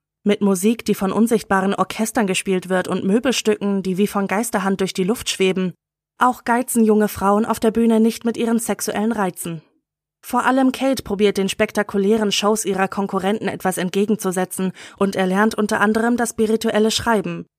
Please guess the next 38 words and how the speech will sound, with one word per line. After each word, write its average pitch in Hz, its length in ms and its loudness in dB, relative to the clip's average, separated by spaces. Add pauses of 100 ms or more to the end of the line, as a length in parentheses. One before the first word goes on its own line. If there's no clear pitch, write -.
(100)
bei 208 120 4
dem 220 240 4
ohne 269 300 2
Eingreifen 208 540 2
des 196 140 -2
kritischen 214 500 -2
Ichs 196 320 -4
Wörter 254 420 -2
und 226 140 0
ganze 226 280 0
Sätze 226 340 -2
zu 196 120 -4
Papier 190 380 -2
gebracht 185 400 -6
werden. 185 360 -4 (540)
Auch 254 240 2
eignet 220 380 0
sie 220 100 2
sich 214 240 2
die 208 120 0
Materialisation 202 1160 2
an, 175 360 -6
bei 196 120 2
dem 190 200 4
das 190 180 -2
Medium 208 400 4
sich 214 180 -4
in 214 140 -2
Trance 240 320 -2
versetzt 214 480 0
und 202 180 -2
auf 208 120 -2
mysteriöse 233 680 2
Art 214 220 0
und 196 140 0
Weise 196 260 2
Materie 202 560 0
erschafft, - 520 -4